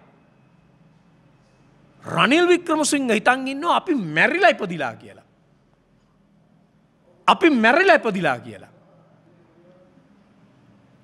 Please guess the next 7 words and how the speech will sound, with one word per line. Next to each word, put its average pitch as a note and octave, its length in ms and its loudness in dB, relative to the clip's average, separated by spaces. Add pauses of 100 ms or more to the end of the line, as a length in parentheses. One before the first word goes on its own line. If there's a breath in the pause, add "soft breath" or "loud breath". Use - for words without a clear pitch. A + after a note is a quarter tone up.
හ? - 100 -16 (1700)
අපි C4 220 4
උම්මත්තකයෝ D4+ 800 4
නෙමෙයි. C#4+ 360 0 (1000)
මේ F3 100 4
පොහොට්ටුවේ F#3+ 680 4
ඉන්න, G3+ 240 -2